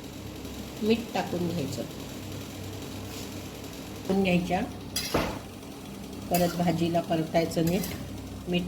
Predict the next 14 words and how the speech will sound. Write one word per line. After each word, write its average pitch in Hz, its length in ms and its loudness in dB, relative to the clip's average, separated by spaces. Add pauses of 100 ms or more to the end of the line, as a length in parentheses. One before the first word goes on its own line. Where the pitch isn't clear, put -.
टाकून 165 320 2
झाल्यावर 165 400 4 (3750)
आणि 190 80 4
परत 190 360 4
झाकण 190 400 8
मारून 180 340 6
ठेवायचं, 165 460 2 (1900)
वाफ 175 340 6
येऊ 165 160 6
द्यायची, 170 440 0 (880)
गॅस 175 260 8
बारीक 160 320 4 (120)
करायचा. 135 360 0 (1000)
तसंच 226 400 2